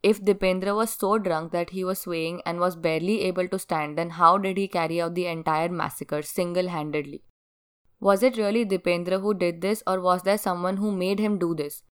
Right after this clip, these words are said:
Unusual traumas demand unusual explanation, and the public imagination is always happy to fill in the gaps.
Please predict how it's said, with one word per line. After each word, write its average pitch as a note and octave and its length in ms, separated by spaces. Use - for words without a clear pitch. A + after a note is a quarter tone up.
Unusual B3 560
traumas G3 480
demand F#3 420
unusual F#3 540
explanation, E3 720
and F#3 180
the G3+ 60
public G3 420
imagination F3+ 720
is F#3 140
always F3 380
happy E3+ 340
to G3+ 120
fill E3+ 240
in E3 100
the D#3+ 100
gaps. - 500